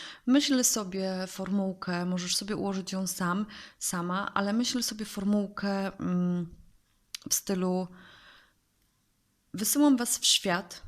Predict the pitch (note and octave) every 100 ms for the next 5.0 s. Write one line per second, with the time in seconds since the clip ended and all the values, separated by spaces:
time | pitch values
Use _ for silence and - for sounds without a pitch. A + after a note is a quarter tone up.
0 | - - - _ _ _ _ _ _ _
1 | _ _ _ _ _ - G#3 G#3 G#3 A3+
2 | A#3 G3 F#3+ F3+ F#3+ - F#3 F#3 - _
3 | _ _ F#3 F3+ E3+ E3+ E3 E3+ - -
4 | _ _ _ - F3+ F3+ F3+ D#3+ D#3+